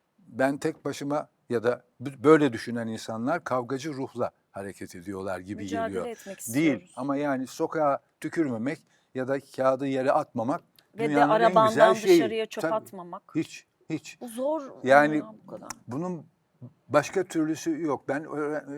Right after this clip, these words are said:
Speaker 1: üniversitede öğrencilere de söylediğim şey bu. Hele televizyondaki arkadaşlarımızın toplumsal sorumlulukları çok fazla.
Speaker 2: Evet.
Speaker 1: Hep söylemişimdir. Yani bu toplumsal sorumluluğu mutlaka cebinizde taşıyacaksınız ve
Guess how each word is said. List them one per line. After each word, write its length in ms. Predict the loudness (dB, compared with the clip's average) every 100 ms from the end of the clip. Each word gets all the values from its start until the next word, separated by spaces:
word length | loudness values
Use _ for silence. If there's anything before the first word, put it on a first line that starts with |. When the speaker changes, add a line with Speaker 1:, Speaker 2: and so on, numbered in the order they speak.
| -14 -14
Speaker 1:
üniversitede 460 | -10 -10 -10 -8 -6
öğrencilere 560 | -6 -8 -6 -2 -2
de 100 | -2
söylediğim 480 | -4 -6 -6 -8 -12
şey 380 | -10 -10 -8 -8
bu. 140 | -8 -10 -20 _ _ _ _ _ _ _ _ _ _ -2
Hele 240 | 2 2
televizyondaki 840 | 2 2 0 0 0 2 -2 0 2
arkadaşlarımızın 840 | 2 -4 -6 -8 -10 -10 -10 -10
toplumsal 580 | -8 -10 -8 -10 -6 -6
sorumlulukları 800 | -6 -8 -6 -6 -8 -8 -8 -4
çok 220 | -4 -4
fazla. 360 | -4 -8 -10 -20 -20
Speaker 2:
Evet. 140 | -20 -20 _ -4
Speaker 1:
Hep 160 | -4
söylemişimdir. 720 | -2 -2 0 -2 -4 -10 -10 -4
Yani 340 | -2 -2 -6
bu 120 | -8
toplumsal 640 | -6 -8 -6 -10 0 2 2
sorumluluğu 680 | -2 -6 -6 -8 -6 -6 -6 _ _ -12
mutlaka 500 | -10 -6 -4 -2 -2
cebinizde 540 | -2 -2 -2 -4 -6
taşıyacaksınız 960 | -6 -8 -8 -6 -4 -6 -8 -10 -10 -16 _ _ _ -4
ve 300 | 0 0